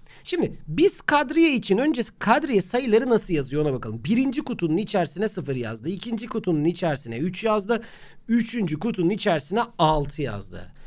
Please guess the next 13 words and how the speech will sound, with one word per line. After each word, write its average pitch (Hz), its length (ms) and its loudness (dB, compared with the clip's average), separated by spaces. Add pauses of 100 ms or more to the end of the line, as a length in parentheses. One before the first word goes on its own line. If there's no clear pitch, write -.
(240)
Üçün 294 360 4
katlarının 196 840 4
olduğunu 165 540 6
galiba 220 480 8
gördün. 139 380 2
Üçün 208 280 0
katları 262 520 2
ama 311 360 8 (300)
mesela 233 300 4
burada 247 200 0
şu. 196 260 -2 (200)
Birinci 262 520 2
satırdan 226 600 2